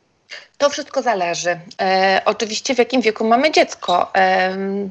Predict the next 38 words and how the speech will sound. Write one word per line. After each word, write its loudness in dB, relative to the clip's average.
bo, 4
y, -6
dzieci -2
pytają -2
oczywiście -4
już 0
bardzo 0
wcześnie, -8
skąd -16
się -8
biorą -6
dzieci. -8
Mając 2
trzy, 0
cztery 0
lata 2
już -6
potrafią -8
zadać -8
to -16
pytanie. -2
Y, 6
jedna 4
za-, 2
zasadnicza -2
sprawa, 0
odpowiadamy -4
zawsze -8
zgodnie -6
z -14
prawdą. -2
To -14
znaczy -6
nie -4
mówimy, 0
że 0
w -10
kapuście, 2